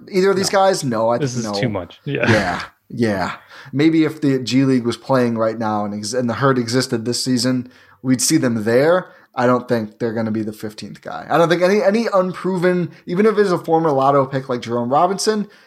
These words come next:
Speaker 1: if they haven't shown anything, I just don't think that's the direction the Bucks are gonna go with this spot, personally.
Speaker 2: Yeah, yeah, that's,
Speaker 1: Like,
Speaker 2: it's
Speaker 1: what's the point?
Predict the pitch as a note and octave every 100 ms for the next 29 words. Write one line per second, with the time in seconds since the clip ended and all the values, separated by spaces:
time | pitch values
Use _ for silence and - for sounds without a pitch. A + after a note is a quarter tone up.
0 | _ - C#3+ F#3+ A#3 A#3 D#3+ - D3 E3
1 | F3 F#3 F#3+ G3 G3 - C#3 C#3 C#3+ C#3+
2 | D3 D3 C#3+ C#3 B2 A#2+ A#2+ A#2+ A#2+ B2
3 | A2+ A2+ A2+ - A#2+ A2+ G#2+ A#2 A2 G#2+
4 | - - _ C3+ C3 B2+ A#2 - - G#2
5 | - - - - B2+ - A#2 - - -
6 | _ _ _ _ _ _ _ _ _ _
7 | _ _ _ _ _ _ _ C#3 D#3 E3
8 | D3+ C3 - - A2 G#2 G#2+ B2+ - -
9 | - - - G#3 C#3 F3 E3+ - C3+ D#3
10 | C#3